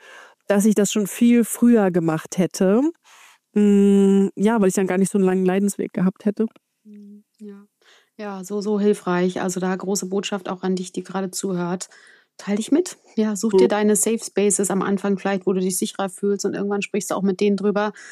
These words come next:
Speaker 2: ähm, wo du weißt, du kannst damit einfach locker umgehen, weil es betrifft so viele. Also vielen, vielen Dank. Ich hab
Speaker 1: Mhm.
Speaker 2: drei letzte Fragen an dich, Barbara. Unter anderem, wo ist dein Lieblingsort zum Arbeiten? Ist das die Bühne dann direkt?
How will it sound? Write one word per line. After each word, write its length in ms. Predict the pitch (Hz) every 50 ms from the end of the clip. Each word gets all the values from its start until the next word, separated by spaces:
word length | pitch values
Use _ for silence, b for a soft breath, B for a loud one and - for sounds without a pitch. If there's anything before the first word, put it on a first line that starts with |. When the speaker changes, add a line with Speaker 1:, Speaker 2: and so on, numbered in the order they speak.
| B B B B _ 202
Speaker 2:
ähm, 440 | 202 196 202 208 208 208 208 202 190 202
wo 60 | 226
du 100 | 226 202
weißt, 300 | 208 226 269 294 - -
du 40 | 214
kannst 300 | - 240 269 277 - 214
damit 240 | 185 175 180 -
einfach 220 | - 185 170 180 175
locker 260 | 180 190 - 202 202
umgehen, 240 | 214 220 202 185 180
weil 80 | 180
es 100 | 180 180
betrifft 320 | - 185 - - 196 180 - -
so 80 | 190
viele. 480 | 180 - - 202 190 175 165 156 - -
Also 200 | - 180 - 175
vielen, 220 | - - 226 214
vielen 240 | - - 196 185 180
Dank. 240 | 185 180 180 175 B B B B B B -
Ich 80 | -
hab 80 | 233 196
Speaker 1:
Mhm. 40 | 185
Speaker 2:
drei 180 | 180 180 226 240
letzte 260 | 240 233 233 - 220
Fragen 340 | 202 - 202 196 196 190 175
an 120 | 170 170
dich, 180 | 170 170 - -
Barbara. 640 | - 160 160 160 160 - 160 160 175 202 226 - _ _
Unter 380 | - 185 277 302 311 - - -
anderem, 520 | 214 220 220 202 214 208 214 214 214 208 202
wo 100 | 220 233
ist 120 | 233 -
dein 140 | 247 226 214
Lieblingsort 560 | 214 - - 208 208 - - - 185 185 -
zum 160 | - - 175
Arbeiten? 360 | - 170 175 175 170 - -
Ist 120 | 196 208 -
das 140 | 320 - -
die 100 | 285 -
Bühne 300 | - - 214 254 302 320
dann 200 | 339 330 320 311
direkt? 360 | 311 302 320 349 - -